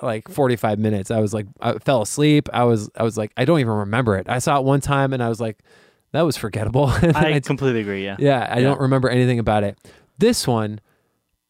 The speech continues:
Speaker 1: to me, didn't reach the heights that I felt in the first one, but it was way better than the second one.
Speaker 2: Mm-hmm.
Speaker 1: Um, and, and it was surprising to me how much, how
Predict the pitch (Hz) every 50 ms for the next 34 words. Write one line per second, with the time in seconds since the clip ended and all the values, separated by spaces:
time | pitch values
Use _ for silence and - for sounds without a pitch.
0 | _ _ _ _ _ _ _ _ _ _ - - 170 170 170 175 180 185 196 202
1 | 170 139 170 170 170 156 156 160 147 - - 139 - - 143 143 - 139 123 90
2 | 123 120 - - 143 131 139 - 135 127 127 143 131 - 156 147 143 - - 156
3 | 151 147 113 131 131 - 139 135 123 117 131 127 143 185 190 175 131 139 131 120
4 | 113 107 104 98 - - 90 - - 98 98 95 95 98 98 - _ _ 131 117
5 | 135 131 - _ - - 131 127 127 123 120 117 113 110 107 107 104 101 - _
6 | _ _ _ - 131 131 131 127 123 120 120 117 113 - _ _ _ _ _ _
7 | _ _ _ _ - 143 151 156 147 - - 151 160 175 175 147 - - - _
8 | - - - 160 - - - 196 220 214 143 131 113 107 - 120 110 104 104 117
9 | 151 165 - _ _ _ _ _ _ _ _ _ - - - - 170 180 180 175
10 | 165 156 139 - - - - - - _ _ _ _ _ _ _ _ _ _ _
11 | _ _ _ _ _ - - - - 170 185 208 180 -